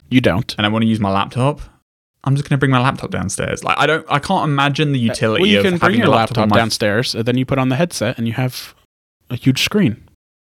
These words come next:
Speaker 2: Kind of. I don't know.
Speaker 1: <laughs>
Speaker 2: You have a twenty-seven inch screen, right? Like, it's a five K
Speaker 1: Yeah.
Speaker 2: screen that you can make a hundred inches, but at that point it's magnified. And you're losing the, the, the, the fifteen inch or sixteen inch screen on the laptop turns off.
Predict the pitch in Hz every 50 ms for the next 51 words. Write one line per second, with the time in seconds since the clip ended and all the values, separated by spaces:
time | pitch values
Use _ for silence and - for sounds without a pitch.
0 | _ _ - - 208 196 185 143 104 85 - - - - - - _ _ - 143
1 | 143 - - - - - - - - 123 131 139 - - - - _ _ _ _
2 | _ - 175 190 208 208 202 - - 233 220 196 190 208 196 180 170 170 165 151
3 | 151 - - 165 147 135 101 87 90 92 104 123 - - 101 90 - - - 107
4 | - 127 - 139 123 120 - 143 127 92 90 87 90 90 90 90 - 123 _ _
5 | _ _ _ _ _ _ - - - - 107 107 95 98 95 101 104 - - -
6 | - - 104 101 98 98 90 90 - - - - - 90 90 - - 80 98 101
7 | - - - 82 - - 87 82 - - - - - - 67 - - _ _ _
8 | _ _ _ _ _ _ _ _ _ _ _ - 123 120 117 117 117 123 135 139
9 | 131 120 117 113 110 104 - - - - 123 110 107 - - - - - - -
10 | - 101 - - 151 - - 135 123 120 - - - - 120 107 - - 120 -
11 | - - 110 - - - 110 104 95 95 95 95 92 - 85 - - 98 92 90
12 | 85 90 - - - - -